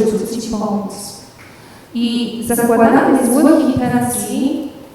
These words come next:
może również wiązać z pozytywną negatywnością, o której profesor Wojciech Szepera mówił, tak? Z taką typową dla naszej kultury, dla naszego narodu, em, takim przekonaniem, głębokim zagrożeniem, że każdy człowiek chce dla nas źle,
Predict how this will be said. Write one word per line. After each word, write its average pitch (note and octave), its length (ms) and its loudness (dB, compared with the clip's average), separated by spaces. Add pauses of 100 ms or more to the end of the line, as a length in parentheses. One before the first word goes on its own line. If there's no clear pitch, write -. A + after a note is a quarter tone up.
(140)
może E4 460 4
również C4+ 500 8
wiązać B3 440 0
z - 100 -8
pozytywną B3 800 6
negatywnością, G#3+ 580 0
o G3+ 140 -4
której G3 260 -4
profesor G#3 400 -4
Wojciech G3+ 240 -2
Szepera G3+ 260 -4 (480)
mówił, C4 340 4
tak? A#3+ 380 -4
Z A#3 40 -8
taką A3+ 280 -2
typową A#3+ 800 0
dla A3 160 0
naszej A3 260 -2
kultury, A3 560 2 (240)
dla G#3+ 100 -6
naszego G#3+ 420 -2
narodu, G#3+ 380 4 (440)
em, G#3 600 -2
takim A3+ 240 -4
przekonaniem, A3 640 -2
głębokim G#3+ 380 -2
zagrożeniem, A3 640 -2
że - 100 -4
każdy A3 440 -4
człowiek - 260 -8
chce G#3 80 -14
dla G3+ 120 -8
nas G3+ 400 -4
źle, A3+ 120 -2